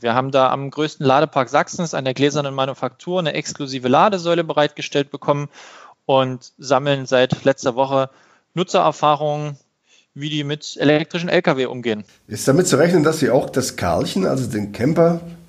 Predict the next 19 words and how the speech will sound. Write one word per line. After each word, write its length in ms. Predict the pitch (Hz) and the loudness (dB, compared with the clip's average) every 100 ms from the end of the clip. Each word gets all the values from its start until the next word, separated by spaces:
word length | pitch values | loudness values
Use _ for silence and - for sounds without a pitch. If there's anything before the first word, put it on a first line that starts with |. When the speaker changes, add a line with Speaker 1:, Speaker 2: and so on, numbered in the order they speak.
| _ _ - | _ _ -6
Speaker 2:
elektrifizieren? 1120 | 117 120 131 127 120 117 143 214 269 - - _ - - - - - - - | 2 2 2 0 -2 -2 0 2 0 -4 -16 _ -20 -18 -18 -18 -18 -20 -12
Speaker 1:
Ja, 320 | - 131 123 113 - - - | 0 4 4 2 -4 -10 -4
das, 960 | - 143 135 135 131 131 - - - - | 0 4 4 2 -2 -8 -16 -16 -18 -2
das 160 | 151 156 | 0 0
ist 120 | 160 | 0
vielleicht 260 | 160 170 - | 2 0 -2
noch 120 | 156 | -10
ein 80 | 151 | -10
Stück 320 | - 214 - | -10 -8 0
weit 200 | 185 170 | 2 2
ein 240 | 147 127 | -4 0
weiterer 520 | 127 160 208 208 208 | 2 2 0 0 0
Weg. 380 | 190 208 240 - - - - - - - _ _ _ _ - | 2 -2 -2 -8 -14 -18 -20 -20 -20 -20 _ _ _ _ 0
Ähm, 520 | 151 151 151 151 143 - - | 2 2 0 -6 -8 -12 -4
ausgeschlossen 680 | 180 214 - - 214 208 196 | 0 0 -4 -4 -2 -2 0
will 120 | 190 | 2
ich's 160 | 190 185 | 2 0
nicht 180 | 196 | 0
halten 480 | 220 220 226 269 285 | 4 2 0 -10 -18